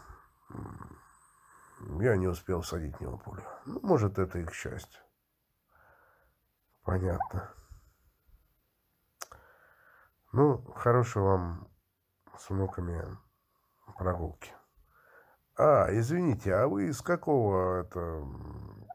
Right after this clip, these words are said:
как его называется, там, газеты или что? Я из определенной газеты, она очень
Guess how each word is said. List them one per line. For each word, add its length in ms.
как 240
его 120
называется, 640
там, 160
газеты 520
или 160
что? 420
Я 640
из 260
определенной 560
газеты, 420
она 220
очень 600